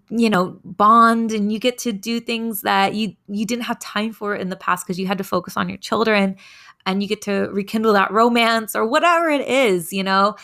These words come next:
Um, you get to spend time with your own parents, you know, if they're still around, or your sister, your brother, your cousin, whoever lives nearby.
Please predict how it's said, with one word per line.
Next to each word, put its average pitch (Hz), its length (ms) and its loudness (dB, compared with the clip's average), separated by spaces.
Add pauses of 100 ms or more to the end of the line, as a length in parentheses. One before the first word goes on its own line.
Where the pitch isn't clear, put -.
(320)
Um, 190 540 0 (180)
you 202 120 -8
get 254 200 -8
to 240 500 -4 (320)
spend 240 420 -4
time 214 360 0
with 202 260 0
your 196 300 2
own 349 240 2
parents, 208 600 -2
you 196 80 -4
know, 196 120 0
if 208 140 -6
they're 196 100 -4
still 190 300 -2
around, 170 520 4
or 180 260 4 (320)
your 233 460 0
sister, 233 540 -2
your 208 140 -6
brother, 294 240 0
your 254 140 -2
cousin, 277 340 -2
whoever 247 260 0
lives 226 260 -4
nearby. 202 720 0